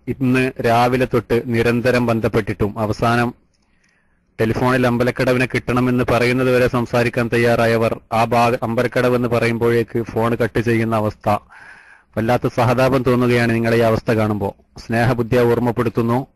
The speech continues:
സുന്നത്ത് ജമാഅത്തിനോട്, പരിശുദ്ധമായ ഇസ്ലാമിനോട്, അഹ്ലു സുന്നത്തി വൽ ജമാഅത്തിനോട് അല്പമെങ്കിലും കൂറ് നിങ്ങൾക്ക് ബാക്കിയുണ്ടെങ്കിൽ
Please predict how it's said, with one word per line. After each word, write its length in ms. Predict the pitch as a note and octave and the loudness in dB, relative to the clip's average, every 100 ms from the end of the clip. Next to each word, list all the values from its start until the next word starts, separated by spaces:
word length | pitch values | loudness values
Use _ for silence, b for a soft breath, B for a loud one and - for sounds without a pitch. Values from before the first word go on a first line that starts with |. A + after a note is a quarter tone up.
| B B B B - | B B B B -4
സുന്നത്ത് 380 | B2 B2+ C3+ C#3+ B2+ | 0 0 0 0 0
ജമാഅത്തിനോട്, 680 | B2 B2 A#2+ B2 A2 G2+ G2+ - | 2 2 0 0 0 -2 -2 -2
പരിശുദ്ധമായ 680 | A2 - A#2+ A#2+ A#2+ A#2+ A#2+ | -2 0 -2 0 2 2 2
ഇസ്ലാമിനോട്, 640 | A#2 A#2+ B2 B2 A#2 A2 G#2+ | 0 0 2 2 2 2 0
അഹ്ലു 300 | G#2+ G#2+ B2+ B2 | 0 0 0 0
സുന്നത്തി 260 | B2 B2 B2+ | -2 -2 0
വൽ 160 | A#2 A#2+ | 0 0
ജമാഅത്തിനോട് 600 | A#2 A#2+ A#2 A#2+ A2 A2 A2+ | 0 0 0 -2 0 0 0
അല്പമെങ്കിലും 760 | A#2+ - - C#3 C3 B2 B2 B2 - - | 0 -2 -2 0 0 0 0 0 -4 -4
കൂറ് 300 | B2 B2 A#2+ | 0 2 2
നിങ്ങൾക്ക് 340 | A#2+ A#2+ A2+ A#2+ | 0 0 -2 -2
ബാക്കിയുണ്ടെങ്കിൽ 680 | A2+ A2 B2 A2+ A2 G2+ | -2 -2 -4 -2 -4 -6